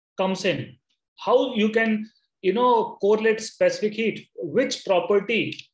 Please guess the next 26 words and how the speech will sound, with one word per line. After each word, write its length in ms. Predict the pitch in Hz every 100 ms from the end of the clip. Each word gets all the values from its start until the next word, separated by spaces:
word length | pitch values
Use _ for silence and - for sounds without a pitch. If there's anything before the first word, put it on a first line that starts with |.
| _ -
creates 320 | 190 214 220
the 100 | 214
specific 460 | - - 175 196 180
heat, 240 | 208 208 _ _ _ -
and 200 | 180 143
how, 500 | 151 190 247 254 - _ _ -
uh, 260 | 165 165 - - _ _ _ -
what 320 | 156 233 247
actually 340 | 226 - 254
happens 720 | 170 160 220 226 233 - - _
because 340 | 180 185 208 208
of 160 | 190
which, 500 | 170 170 - - - _ _ _ _ -
uh, 300 | 175 160 156
the 180 | 156 170
specific 420 | - 180 165 202
heat 180 | 190 190
of 160 | 190 -
copper 280 | 160 156 185
is 120 | 170
different 400 | 165 170 240 226
from 200 | 190 180
specific 420 | 165 - 156 151 151
heat 160 | 156
of 140 | 151 147
iron. 320 | 135 123